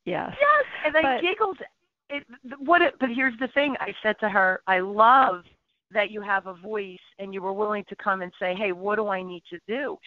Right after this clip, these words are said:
Speaker 2: So here's my recommendations. Learn, learn, learn, develop skill, develop skill, develop skill. And if this is truly something you wanna do, have your own business, training, you know, whatever it is, um, you'll do it. But you have to gain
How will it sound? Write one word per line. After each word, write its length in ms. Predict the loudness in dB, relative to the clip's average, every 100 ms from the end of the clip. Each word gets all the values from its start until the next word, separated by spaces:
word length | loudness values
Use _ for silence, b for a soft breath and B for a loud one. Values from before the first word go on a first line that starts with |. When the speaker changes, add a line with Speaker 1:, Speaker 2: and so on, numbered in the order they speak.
| B -14
Speaker 2:
So 60 | -6
here's 280 | 0 0 2
my 120 | 2
recommendations. 1000 | 4 2 0 -12 -10 -6 -6 -6 -10 -14
Learn, 520 | -8 0 2 2 0 -2
learn, 340 | 0 0 -4
learn, 400 | -4 -2 -2 -4
develop 380 | -4 0 0 -2 -6
skill, 220 | 0 0
develop 320 | 0 0 0 -4
skill, 220 | -2 0 0
develop 340 | 2 2 2 -10
skill. 440 | -8 0 4 4 0 B B B
And 120 | -2 -2
if 100 | -2
this 200 | -4 -4
is 100 | -8
truly 400 | -8 -4 -2 -4 -2
something 320 | -2 -2 -6
you 120 | -4
wanna 240 | 0 0 0
do, 180 | -4 0
have 200 | 0 2
your 120 | -2
own 80 | -2
business, 400 | -6 -6 -12 -10
training, 460 | -4 -2 -2 -4 -6
you 100 | 0
know, 100 | 4
whatever 380 | 6 6 6 6
it 100 | 6
is, 260 | 6 4 -2 B B _ 0
um, 240 | 0 0 _
you'll 240 | -4 -4
do 260 | -2 -4 -2
it. 100 | -4 -4
But 140 | -14 -10
you 140 | -8
have 360 | 0 4 4 2
to 80 | -10
gain 400 | -8 -8 -8